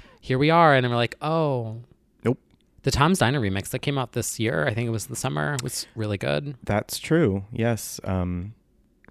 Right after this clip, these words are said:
Speaker 2: thank you to, oh, it was actually Giorgio
Speaker 1: Yeah, I
Speaker 2: himself.
Speaker 1: was
Speaker 2: He
Speaker 1: like,
Speaker 2: leaked it.
Speaker 1: uh,
Speaker 2: I was like, "Who leaked it?" And I was like, "Oh, he did
Speaker 1: Yeah.
Speaker 2: himself." <laughs>
Speaker 1: Yeah.
Speaker 2: Giorgio Moroder got
Speaker 1: He
Speaker 2: bored of
Speaker 1: tweeted
Speaker 2: waiting
Speaker 1: at
Speaker 2: for
Speaker 1: her.
Speaker 2: her to do something in pop. So he was like,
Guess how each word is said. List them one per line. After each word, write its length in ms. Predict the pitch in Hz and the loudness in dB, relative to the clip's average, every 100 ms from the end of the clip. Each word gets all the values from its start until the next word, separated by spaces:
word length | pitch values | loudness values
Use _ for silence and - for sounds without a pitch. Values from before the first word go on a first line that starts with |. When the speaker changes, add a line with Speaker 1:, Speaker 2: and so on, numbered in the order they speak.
| - | -2
Speaker 2:
thank 220 | 110 110 | -2 0
you 140 | 117 110 | 0 -2
to, 560 | - 104 101 98 101 - _ _ _ _ _ _ _ _ _ _ - | -2 0 0 0 -4 -12 _ _ _ _ _ _ _ _ _ _ 0
oh, 100 | 147 | 2
it 60 | 123 | 4
was 80 | 123 | 4
actually 240 | 170 165 | 2 2
Giorgio 360 | 120 123 120 120 | 4 2 4 2
Speaker 1:
Yeah, 40 | |
I 20 | 120 | 2
Speaker 2:
himself. 300 | 107 156 123 | 4 4 6
Speaker 1:
was 60 | |
Speaker 2:
He 60 | 113 | 6
Speaker 1:
like, 100 | 127 | 6
Speaker 2:
leaked 260 | 120 165 - | 6 4 4
it. 120 | 98 | 6
Speaker 1:
uh, 40 | 123 | 8
Speaker 2:
I 60 | |
was 100 | 143 | 10
like, 160 | 165 147 - | 10 6 2
"Who 240 | 156 180 196 | 6 6 6
leaked 260 | 135 170 - | 4 2 4
it?" 80 | 107 | 6
And 100 | 113 | 6
I 40 | |
was 80 | 117 | 4
like, 80 | 131 | 6
"Oh, 160 | 135 95 | 6 8
he 140 | 117 | 4
did 200 | 104 98 | 4 4
Speaker 1:
Yeah. 80 | 143 | 4
Speaker 2:
himself." 480 | 139 180 - 185 254 - | 6 6 8 6 4 2
<laughs> 40 | 339 - | 2 4
Speaker 1:
Yeah. 300 | 135 151 95 - - | 4 4 2 -4 6
Speaker 2:
Giorgio 440 | 127 127 131 127 | 8 10 8 8
Moroder 640 | 127 120 113 - 156 156 | 8 10 10 8 8 6
got 180 | 120 113 | 8 6
Speaker 1:
He 40 | 120 | 8
Speaker 2:
bored 260 | 120 120 | 10 10
of 80 | 127 | 10
Speaker 1:
tweeted 100 | 135 | 8
Speaker 2:
waiting 320 | 127 123 131 | 8 10 8
Speaker 1:
at 60 | 127 | 8
Speaker 2:
for 140 | 147 | 8
Speaker 1:
her. 80 | 131 | 10
Speaker 2:
her 60 | 131 | 8
to 60 | 117 | 8
do 200 | 110 113 | 4 6
something 460 | 127 117 - 151 | 6 6 4 4
in 100 | 135 | 2
pop. 360 | - 107 107 - | 2 2 2 4
So 180 | 165 131 | 8 10
he 140 | 165 | 10
was 260 | 160 - - | 8 6 6
like, 240 | 135 - | 6 6